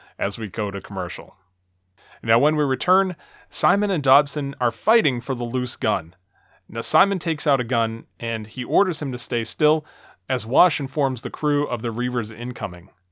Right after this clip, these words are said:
Dobson tries to talk Simon out of killing him, and Wash prepares to take off in one minute. Meanwhile, Mal, Zoe, and Jane, they're racing back to the ship on horseback.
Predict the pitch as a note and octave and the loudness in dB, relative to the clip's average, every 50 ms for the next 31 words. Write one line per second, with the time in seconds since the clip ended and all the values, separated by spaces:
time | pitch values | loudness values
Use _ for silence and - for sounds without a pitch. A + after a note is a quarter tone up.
0 | _ _ _ - B2 C3 D3+ F#3+ F3 - E3+ D#3 C#3+ - D3+ C#3+ - - B2 - | _ _ _ -4 2 4 4 4 4 2 -2 -2 2 4 4 4 4 0 -4 -2
1 | C#3 A#2+ A#2 - - - C3 C3 C3 B2 A#2+ G#2 G2+ G#2 - - - B3 A#3+ G#3+ | 0 0 0 0 0 -2 -2 0 0 0 0 0 0 -2 -6 0 2 4 4 4
2 | F3+ D3 C3+ B2 A#2+ B2 B2 - _ - - - - _ - A#2 A#2+ B2+ D3+ F3+ | 4 2 0 -2 -2 -4 -6 -10 _ -20 -20 -20 -16 _ -8 -4 0 4 4 4
3 | F3 - - D3+ C3 - C3+ C3 B2+ - - A2 - - C3 C3 B2 B2+ A2+ A2 | 4 4 -2 -6 -2 0 0 0 0 0 -4 -6 -2 -2 -2 0 2 4 4 4
4 | A2 - A2 G#2 G2+ G#2 G#2+ G#2 G#2 G#2 G2+ F#2 F2 - - _ _ _ _ _ | 2 0 -6 -6 -2 -2 -2 -2 -2 -2 -4 -4 -6 -12 -16 _ _ _ _ _
5 | _ _ _ _ _ _ _ _ _ _ - B2+ C#3+ D#3 D#3 D3+ D3 C#3+ C#3 C3 | _ _ _ _ _ _ _ _ _ _ -2 0 2 4 6 6 6 8 8 6
6 | B2 B2 - - B2 C#3+ D#3+ E3+ E3+ E3+ F3 D3 - D3+ D3 D3 D3+ D3 C3 B2 | 6 4 2 0 0 4 6 6 6 6 4 2 0 2 2 2 2 0 -2 -2
7 | A2 B2 C3 C3+ C#3 C3+ C3+ A2+ D3 D#3+ D#3 D#3 F3+ F#3+ F#3+ F#3+ - F#3+ E3+ D#3 | -2 0 0 2 2 0 -2 0 0 0 0 0 0 2 2 2 2 0 2 4
8 | D#3 D#3 D3 - C#3 B2+ B2 - - C#3 - A#2+ A2 G#2 G#2 A2+ A2+ A2 G#2+ - | 4 4 4 2 0 0 0 2 0 0 2 2 2 2 2 2 0 0 0 0
9 | - G2 E2+ - - - - | -2 -2 -2 -2 -8 -14 -20